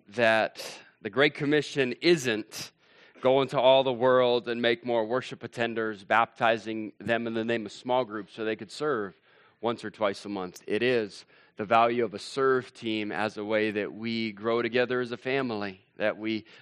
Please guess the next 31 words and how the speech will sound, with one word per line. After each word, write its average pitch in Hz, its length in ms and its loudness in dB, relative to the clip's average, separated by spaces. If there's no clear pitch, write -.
link 117 260 0
arms 117 320 0
and 107 160 -8
partner 110 400 0
towards 107 380 -6
different 110 360 -6
things 107 640 -4
within 104 340 -6
the 101 80 -6
family. 104 460 -4
And 95 160 -10
so, 101 300 -4
uh, 110 300 6
like 117 220 4
Fred 123 240 0
said, 123 200 2
if 107 120 -6
you're 113 80 -4
not 117 200 2
part 120 140 0
of 113 80 -6
a 107 60 -10
serve 120 280 -6
team 123 180 -6
around 113 280 -2
here, 117 220 -2
it 110 40 -4
is 104 100 -8
a 98 60 -10
phenomenal 110 680 -2
way 104 280 0